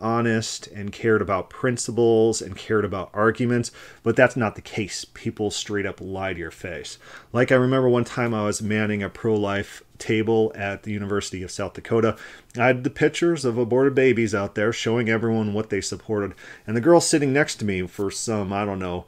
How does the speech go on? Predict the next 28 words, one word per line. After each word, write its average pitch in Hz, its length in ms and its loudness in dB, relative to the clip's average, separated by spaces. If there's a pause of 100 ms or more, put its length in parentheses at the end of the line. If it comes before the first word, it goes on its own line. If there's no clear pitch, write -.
(260)
a 107 140 -2
stupid 135 460 2
cause 92 640 -4
on 104 140 -4
her 127 200 0
table, 92 640 -4
uh, 104 120 -2
she 131 160 -2
just, 120 360 -2
she - 140 -10
said, - 460 -2
"Oh, 139 200 4 (140)
I 123 160 0
had 120 200 4
an 107 80 0
ectopic 107 960 -4
pregnancy." 95 720 -4 (560)
You 107 140 -2
know, 104 280 -2
she's 120 300 0
arguing 117 360 4
that 101 220 -2
she 110 240 -2
had 101 240 0
that. 104 240 2
It's - 140 -10
like, 101 180 -2
"Oh," 113 240 0